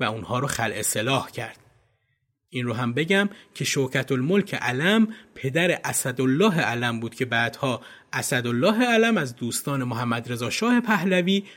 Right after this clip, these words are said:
و نخست وزیرش شد. اما نکتهٔ جالب توجه سکوت رضاخان تو کشمکش بین احمد قوام و پسیان بود.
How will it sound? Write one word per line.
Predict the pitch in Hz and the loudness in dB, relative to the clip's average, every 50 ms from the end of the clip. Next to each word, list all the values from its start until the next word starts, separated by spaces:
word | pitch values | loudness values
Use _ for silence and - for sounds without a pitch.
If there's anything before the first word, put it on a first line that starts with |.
| - _ - | -12 _ -6
و | 123 | -4
نخست | 123 120 117 101 - - 110 104 - - - - | -4 -4 -4 -6 -6 -6 -6 -6 -6 -8 -6 -4
وزیرش | 110 107 107 110 135 139 110 92 - | -4 -4 -2 0 2 2 2 2 0
شد. | - - - 98 - _ - - _ _ _ _ _ _ _ _ _ _ _ _ _ _ _ _ _ _ _ _ - | -2 -2 -4 -6 -14 _ -20 -20 _ _ _ _ _ _ _ _ _ _ _ _ _ _ _ _ _ _ _ _ -8
اما | 131 127 127 | -4 -2 0
نکتهٔ | 127 127 120 - - 147 139 | 0 -2 -2 -2 -2 -2 0
جالب | 131 135 131 127 127 127 123 | 0 0 -2 -2 -2 -2 -2
توجه | - 135 123 127 127 123 123 190 202 208 208 - - - - - _ | -2 -2 -2 -2 -2 2 4 6 6 6 4 0 -12 -20 -20 -20 _
سکوت | - - - - 165 160 - 226 226 226 240 | -10 -8 -6 -4 -4 0 2 2 2 4 4
رضاخان | 196 160 143 131 135 127 123 - - 180 202 214 214 214 - - - _ - | 2 2 2 2 0 -2 -2 2 4 6 6 6 4 0 -4 -16 -20 _ -6
تو | - 175 | -4 -4
کشمکش | - - - 139 - - - 143 131 - - 196 190 | -2 0 0 2 2 2 0 0 2 2 2 2 2
بین | - 175 170 160 151 - | 4 2 2 4 2 0
احمد | - - 120 - 107 165 202 220 233 | -2 -2 -4 -2 -2 -2 2 2 2
قوام | 214 - 196 185 175 185 185 185 175 151 | 2 4 4 4 6 6 6 6 4 2
و | 139 127 | 0 -4
پسیان | - - - 123 - - - - 131 127 117 98 92 | -4 -6 -6 -4 -2 -2 0 2 2 2 2 0 -4
بود. | 101 95 - - - | -8 -14 -16 -16 -20